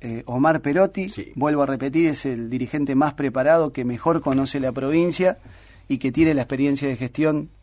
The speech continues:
Speaker 1: en, en Rafaela como intendente muy joven. Lo sigue Leandro Busato, que es nuestro candidato a diputado, también un referente que ha recorrido la provincia, la conoce como pocos dirigentes de mi generación a la provincia.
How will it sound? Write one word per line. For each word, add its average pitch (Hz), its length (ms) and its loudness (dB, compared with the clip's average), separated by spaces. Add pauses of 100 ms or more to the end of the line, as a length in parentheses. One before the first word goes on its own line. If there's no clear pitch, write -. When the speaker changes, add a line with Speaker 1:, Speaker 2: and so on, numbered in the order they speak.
Speaker 1:
en, 117 380 -6
en 127 100 -4
Rafaela 135 380 -2
como 127 180 -2
intendente 127 460 -2
muy 143 140 0
joven. 196 440 2 (1500)
Lo 139 160 0
sigue 170 300 2
Leandro 160 340 6
Busato, 185 460 4
que 147 100 -2
es 135 60 0
nuestro 135 260 0
candidato 139 380 0
a - 20 0
diputado, 156 480 4
también 143 540 2 (800)
un 139 140 0
referente 131 920 -2 (580)
que 139 120 2
ha 139 60 6
recorrido 147 460 0
la 135 120 2
provincia, 147 420 0
la 135 140 -2
conoce 143 640 0
como 139 260 2
pocos 175 260 4
dirigentes 135 520 0
de 123 80 0
mi 127 100 0
generación 127 540 0
a 135 80 0
la 120 100 -4
provincia. 143 540 -4